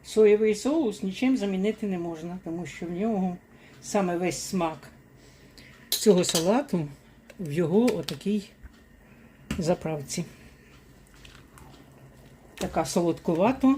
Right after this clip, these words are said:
солонувата, така грузинсько, десь того краю. Гарненько тепер змішуємо все. Чесник і оцет додамо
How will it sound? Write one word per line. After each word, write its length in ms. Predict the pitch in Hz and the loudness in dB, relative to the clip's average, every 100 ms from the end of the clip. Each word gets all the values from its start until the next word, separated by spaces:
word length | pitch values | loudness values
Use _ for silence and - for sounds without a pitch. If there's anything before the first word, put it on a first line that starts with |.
| - - - | 0 -18 -14
солонувата, 840 | - 180 165 165 156 208 247 254 254 - - - - - - - - - | -4 -2 0 0 0 0 2 2 2 -4 -20 -20 -20 -20 -20 -20 -20 -8
така 560 | 175 - 175 160 160 151 - - - - - - - - - - - - - - - - - - | -6 -4 -2 -2 -2 -4 -10 -20 -20 -20 -20 -20 -20 -20 -20 -14 -4 -4 -4 -16 -20 -20 -20 -6
грузинсько, 960 | 151 170 180 180 254 262 - 233 233 226 - - - | 0 2 2 6 6 4 2 2 2 0 -8 -16 -8
десь 220 | 185 190 | -6 -6
того 280 | - 180 175 | -6 -6 -4
краю. 340 | - 139 139 143 - - - - - - - - - - - - - | -2 0 -2 -4 -18 -20 -20 -16 -16 -16 -20 -20 -20 -20 -20 -20 -4
Гарненько 500 | 175 190 170 156 139 | 2 4 4 0 -4
тепер 320 | 147 170 156 156 | -6 -4 -4 -2
змішуємо 580 | 160 175 - 233 240 | -2 -4 -2 -2 0
все. 260 | 254 - 302 - - - - - - - - - - - - | -2 -4 -6 -6 -20 -20 -20 -20 -20 -20 -20 -20 -20 -14 -10
Чесник 760 | - 220 208 220 196 175 - - | 2 4 4 2 0 -2 -6 -4
і 140 | 190 | 0
оцет 460 | 202 247 330 - 285 - | 2 2 0 -2 -8 -8
додамо 600 | 175 180 180 190 233 294 | -6 -4 -2 -2 0 0